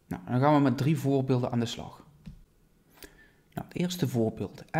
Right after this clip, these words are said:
F(x)' is de wortel van twee x plus drie.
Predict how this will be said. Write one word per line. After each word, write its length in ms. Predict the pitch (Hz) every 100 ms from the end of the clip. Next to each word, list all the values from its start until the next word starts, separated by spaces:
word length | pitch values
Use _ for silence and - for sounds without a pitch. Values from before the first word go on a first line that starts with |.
| 180
F(x)' 340 | 175 170 -
is 160 | 135 -
de 100 | 117
wortel 360 | 127 - -
van 160 | 135 120
twee 380 | 123 131 147 131
x 160 | -
plus 220 | - 127
drie. 280 | - 123 95